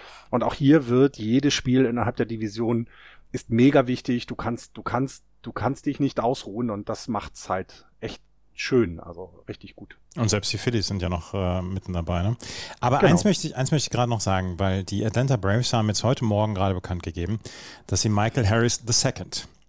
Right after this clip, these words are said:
Speaker 1: Mhm.
Speaker 2: für acht Jahre den Vertrag verlängert haben. Bis zweitausenddreißig, zweiundsiebzig Millionen für acht Jahre. Und jetzt frage ich dich, was machen die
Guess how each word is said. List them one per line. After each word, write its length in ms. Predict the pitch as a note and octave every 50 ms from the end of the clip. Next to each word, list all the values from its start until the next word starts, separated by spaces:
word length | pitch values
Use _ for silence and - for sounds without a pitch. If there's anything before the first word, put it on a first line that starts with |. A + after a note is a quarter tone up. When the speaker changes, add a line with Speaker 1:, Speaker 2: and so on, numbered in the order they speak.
| _ _ _ _ _ _
Speaker 1:
Mhm. 160 | A2 G#2+ G2+
Speaker 2:
für 480 | G2+ - - - G2 G2+ G2+ G2 G#2 - -
acht 220 | - - - - -
Jahre 260 | A#2+ A2 A2 A2 A2+
den 100 | A2 G#2+
Vertrag 380 | - A#2+ - - - D#2 D#2
verlängert 400 | - - E2+ E2 E2+ E2 E2 -
haben. 240 | - D#2+ D2+ D#2 D#2 - - - - - - _ _ _
Bis 220 | C#3 C#3 - -
zweitausenddreißig, 1120 | - - C3 B2+ A#2+ - A2+ A2+ G#2+ A#2 G2+ G2+ F#2 F#2 G2 G#2+ - - G3 G#3+ - - - _ _ _ _ _ _ _ _ -
zweiundsiebzig 760 | - - - C3+ C3+ D#3+ F3+ D#3 D3 C#3+ - - - C#3+ -
Millionen 520 | C#3 A#2+ A#2 A2 A2+ A2+ A#2 A#2+ B2 B2 A#2+
für 160 | - - A2+
acht 260 | E2 G2 - - -
Jahre. 360 | F#2+ F2+ E2+ E2 D#2 D#2 F2 -
Und 160 | - A2+ G#2
jetzt 280 | A#2+ A#2+ - - - -
frage 500 | - - - C#3+ D#3 F#3+ G#3 F3+ F3+ F3
ich 320 | - C#3+ C3+ - - A#2
dich, 540 | G2+ F#2 F2+ - A#2 G#2 - - - - - - _ _ _ _ _ _ _ _ _ _ _ _ _ _ _ _ - - - _
was 560 | - G#2 F#2 A2+ A#2+ D#3+ F#3 - - - - - - - - - - - - - -
machen 480 | - G#2+ A#2 B2+ C3+ C#3 - E3 D3+ B2+
die 340 | A2 A#2 A2+ G#2+ G#2+ -